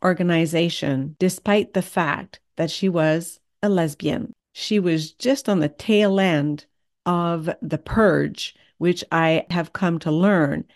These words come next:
that was a period between the nineteen fifties and the early nineteen nineties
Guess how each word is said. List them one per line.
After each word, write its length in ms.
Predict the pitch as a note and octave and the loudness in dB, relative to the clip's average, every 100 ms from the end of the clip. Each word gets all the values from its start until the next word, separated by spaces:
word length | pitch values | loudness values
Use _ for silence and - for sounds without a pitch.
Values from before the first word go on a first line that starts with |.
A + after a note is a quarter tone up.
| _ _ _ | _ _ _
that 280 | D#3+ D#3 D#3 | -2 0 -2
was 380 | D#3+ D#3+ E3 - | -2 0 0 -2
a 100 | D#3 | -6
period 420 | - G3 F3+ E3 | -2 0 2 0
between 260 | D#3+ - E3+ | -4 -4 -2
the 80 | D3+ | 0
nineteen 400 | D#3+ D#3+ D#3+ D3+ | 0 0 -2 -2
fifties 580 | A#3+ A#3+ - D#3+ D#3 | -2 -2 0 2 2
and 140 | D#3 D3+ | 0 0
the 120 | D#3 | 0
early 220 | D#3+ D#3+ | 0 -2
nineteen 520 | D#3 D#3+ D#3+ E3 D#3 | -2 -2 -2 0 0
nineties 600 | F3 G#3 G#3 D#3+ D#3 D#3 | 2 2 2 4 2 0